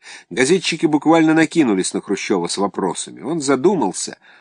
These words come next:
а надо сказать, что ему об этом ничего не сказали, переспросил, о чём речь, явно выигрывая время, и простодушно заметил: "Что же этот молодой человек не обратился ко мне за советом и помощью?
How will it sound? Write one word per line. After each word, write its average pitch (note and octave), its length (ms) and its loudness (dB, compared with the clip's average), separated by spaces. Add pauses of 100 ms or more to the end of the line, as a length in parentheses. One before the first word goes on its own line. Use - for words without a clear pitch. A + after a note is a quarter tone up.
(480)
а G2+ 100 -4
надо A2+ 200 0
сказать, A#2+ 380 2
что - 220 -2
ему G#2 280 2
об G2 160 0
этом G#2 220 -2
ничего G2+ 320 -2
не G2 100 -2
сказали, A2 540 0
переспросил, A2+ 640 0
о G#2+ 80 2
чём A2+ 260 0
речь, - 440 2
явно F#2+ 360 -2
выигрывая F#2 600 0
время, F#2+ 360 -2 (520)
и - 80 -12
простодушно E3 640 0
заметил: A2 460 0 (360)
"Что A#3 180 -2
же C#3+ 120 2
этот - 160 -8
молодой A#2 400 2
человек A#2+ 480 2
не A2+ 80 0
обратился G#2 580 0
ко F#2+ 140 -4
мне G2+ 180 -2
за A2+ 140 -4
советом G2 480 -2
и E2 80 -6
помощью? F#2 520 -6